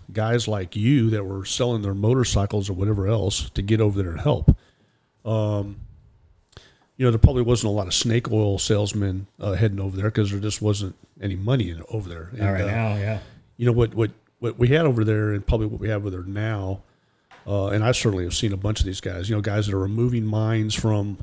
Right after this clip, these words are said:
Speaker 1: farmland, uh, guys that are over there, um, teaching them medical, uh, first aid and how to take care of their buddies when they get wounded or, or injured, just like what happened to you.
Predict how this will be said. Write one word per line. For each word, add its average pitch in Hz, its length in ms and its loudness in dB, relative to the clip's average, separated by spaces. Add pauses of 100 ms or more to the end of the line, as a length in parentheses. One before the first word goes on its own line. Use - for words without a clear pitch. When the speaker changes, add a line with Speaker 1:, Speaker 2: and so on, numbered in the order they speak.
Speaker 1:
farmland, 98 840 -4 (260)
uh, 101 360 -4
guys 110 340 -6
that 117 100 -2
are 110 120 -2
over 107 160 -2
there, 107 340 -2 (580)
um, 101 600 -6 (500)
teaching 127 440 -2
them 107 260 0
medical, 107 680 0 (480)
uh, 101 240 0
first 120 400 4
aid 107 260 2
and 92 80 -8
how 104 160 -4
to 104 320 -8
take 110 280 -6
care 120 140 0
of 110 40 2
their 104 100 0
buddies 107 380 0
when 101 100 0
they 101 80 0
get 101 180 0
wounded 104 360 2
or, 98 220 -2
or 98 340 -12
injured, 104 260 -2
just 98 160 -6
like 101 160 -2
what 101 80 -2
happened 101 240 -2
to 101 60 -2
you. 104 280 2